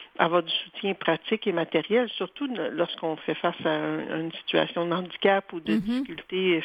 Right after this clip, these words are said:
Speaker 1: physique.
Speaker 2: Mhm.
Speaker 1: Qui va nous aider à nous orienter dans les ressources, dans les informations ? Ben, c'est souvent quelqu'un de notre communauté. Puis d'avoir accès à, à ce type de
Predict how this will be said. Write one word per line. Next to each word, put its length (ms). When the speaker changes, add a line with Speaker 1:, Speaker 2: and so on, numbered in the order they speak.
Speaker 1:
physique. 320
Speaker 2:
Mhm. 360
Speaker 1:
Qui 200
va 180
nous 280
aider 480
à 80
nous 180
orienter 680
dans 200
les 160
ressources, 420
dans 140
les 100
informations ? 640
Ben, 140
c'est 120
souvent 300
quelqu'un 400
de 120
notre 240
communauté. 720
Puis 200
d'avoir 380
accès 360
à, 240
à 40
ce 160
type 240
de 100